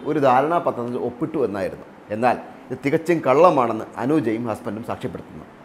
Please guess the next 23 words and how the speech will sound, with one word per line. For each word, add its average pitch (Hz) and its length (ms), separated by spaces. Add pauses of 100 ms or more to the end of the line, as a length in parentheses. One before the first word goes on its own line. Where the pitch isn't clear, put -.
(220)
ഒരു 160 100 (120)
പഞ്ചായത്ത് 175 580
പ്രസിഡന്റ് 113 440 (580)
തനിക്ക് 160 380
വേണ്ടി 151 240 (140)
ഇലക്ഷന് 147 440
കൊടി 139 220
പിടിച്ചു 160 320 (120)
എന്ന 143 100 (100)
ഒറ്റ 123 220 (180)
കാരണത്താൽ 117 540 (400)
ഇത്രയും 170 420
വലിയ 151 200 (140)
അക്രമം 151 380
നടത്തിയ 123 300
ഒരു 139 60 (100)
ക്രിമിനലിനെ 170 520 (680)
സ്റ്റേഷനിൽ 147 440
നിന്ന് 143 160 (240)
രക്ഷിച്ചു 151 320
കൊണ്ടുപോകുക 151 680
എന്നത് 123 240 (320)
തീർച്ചും 123 320